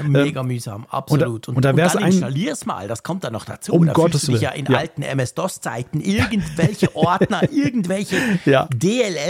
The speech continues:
Speaker 1: Ls quasi, packst du irgendwo rein, damit das vielleicht dann in deinem Final Cut erscheint. Also
Speaker 2: Ja.
Speaker 1: mega mühsam eigentlich. Das stimmt, da wär, der wär mal so ein cooler App Store, der ist dann einfach One-Click kaufen und der nächste Klick installieren. Das wär schon längstens überfällig, ja.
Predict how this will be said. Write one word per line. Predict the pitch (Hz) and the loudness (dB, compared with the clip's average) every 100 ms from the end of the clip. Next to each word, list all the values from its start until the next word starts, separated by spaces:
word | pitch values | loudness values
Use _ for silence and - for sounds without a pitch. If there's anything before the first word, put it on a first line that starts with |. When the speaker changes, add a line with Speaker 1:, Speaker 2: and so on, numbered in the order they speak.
| 240 | -2
Speaker 1:
Ls | - - | -2 -6
quasi, | 147 170 170 190 180 _ | -2 0 0 -4 -8 _
packst | - 208 - 202 | -4 -4 -4 -8
du | |
irgendwo | - 185 262 254 185 | 2 2 2 0 0
rein, | 170 156 214 | 2 0 2
damit | 196 175 165 | 2 2 0
das | 147 | -2
vielleicht | 147 135 147 247 - | 0 0 0 -2 -2
dann | 175 | 0
in | 156 | 2
deinem | 143 139 | 2 0
Final | 127 143 160 | 2 2 2
Cut | 151 147 - | 0 0 0
erscheint. | 123 - 180 147 - | -4 -2 -4 -4 -4
Also | 135 127 - | -2 -2 -4
Speaker 2:
Ja. | 101 - | -6 4
Speaker 1:
mega | 135 160 214 170 | 6 6 2 2
mühsam | 151 190 208 139 113 | 4 4 2 -2 -2
eigentlich. | 113 123 127 139 170 - - - - | -4 0 2 2 0 -6 -20 -20 -2
Das | 160 - | 0 0
stimmt, | - 254 143 | -2 -4 0
da | 147 | 0
wär, | 190 208 | 2 0
der | 185 196 | 0 2
wär | 208 | 4
mal | 196 | 2
so | 160 | 0
ein | |
cooler | 143 202 185 - | -2 0 2 2
App | - | -2
Store, | - 202 208 | -6 -4 0
der | 165 | 0
ist | - | 0
dann | 165 | 0
einfach | 156 151 143 - - - | 0 0 0 -2 -10 -8
One-Click | 160 131 196 - 170 - - | 0 2 2 0 0 0 -2
kaufen | 147 190 - 240 | 0 0 -2 -2
und | 180 151 | -2 0
der | 156 | 2
nächste | 165 - 147 | 0 -2 -4
Klick | 156 160 | -2 0
installieren. | 160 135 135 131 143 262 - - _ - 370 | -2 -2 0 2 4 2 -4 -20 _ -14 -4
Das | 185 151 | -2 0
wär | 139 | 0
schon | 131 131 | 2 2
längstens | 151 165 - 214 | 2 0 -4 -2
überfällig, | 180 139 107 98 101 | 2 2 0 -6 -6
ja. | 123 | -10